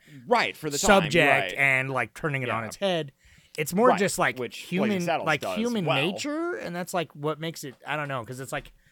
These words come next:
Speaker 2: all the shit is just, like, uh, I don't know, everything that it's, like, it takes and, and, like, it does clever with is just, it seems like very, like,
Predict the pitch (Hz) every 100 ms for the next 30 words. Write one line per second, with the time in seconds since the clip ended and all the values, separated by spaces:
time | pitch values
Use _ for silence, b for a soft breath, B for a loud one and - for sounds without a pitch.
0 | b b _ 180 196 202 196 175 165 -
1 | 185 175 139 147 139 156 139 151 127 113
2 | 104 - _ _ _ _ _ _ _ _
3 | _ _ - 123 113 110 139 143 131 139
4 | 143 143 127 120 117 127 107 101 - _
5 | - 113 - - 123 - - 101 101 92
6 | _ _ _ _ 113 107 95 90 90 -
7 | _ _ _ _ _ _ - 120 127 117
8 | - 143 120 113 101 92 98 - 98 -
9 | - - 139 120 101 120 110 107 98 92